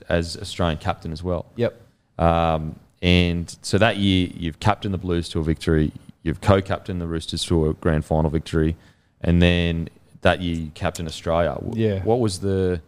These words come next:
Speaker 1: what's the mindset like there? 'Cause you're still, what, twenty-five at that stage?
Speaker 2: Yeah,
Speaker 1: Twenty-six?
Speaker 2: twenty-six.
Speaker 1: Yeah.
Speaker 2: Um, yeah, I,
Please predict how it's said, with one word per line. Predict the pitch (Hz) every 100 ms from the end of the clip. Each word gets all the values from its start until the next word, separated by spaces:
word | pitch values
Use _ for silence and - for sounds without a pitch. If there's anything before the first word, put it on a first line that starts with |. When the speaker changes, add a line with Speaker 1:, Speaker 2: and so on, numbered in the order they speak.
| _ _ _
Speaker 1:
what's | 123 139
the | -
mindset | 104 95 107 117 104 92
like | 90 87
there? | - 107
'Cause | 95 101
you're | 117
still, | - 117
what, | 98 -
twenty-five | 110 101 - 87 131 165
at | -
that | 156
stage? | - 160 147 -
Speaker 2:
Yeah, | 120 123 123 120
Speaker 1:
Twenty-six? |
Speaker 2:
twenty-six. | - 120 117 - 139 131 - -
Speaker 1:
Yeah. | 98 117 - 120
Speaker 2:
Um, | 113 113 110 107 107 107 104 104 92 _ _ _ _ _ _ - _ _ _ _ _ _ _ _ _ _ _ _ _ _
yeah, | 135 147 131
I, | 123 123